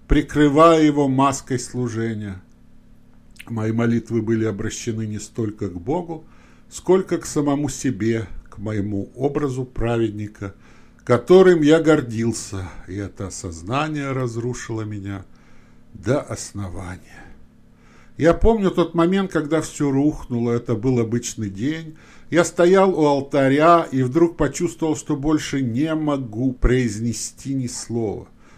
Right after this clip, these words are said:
Внутри всё опустело, словно кто-то выдернул из-под меня почву.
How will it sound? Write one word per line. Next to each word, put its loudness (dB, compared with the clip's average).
Внутри 0
всё -2
опустело, 0
словно -4
кто-то -4
выдернул -4
из-под -10
меня -8
почву. -8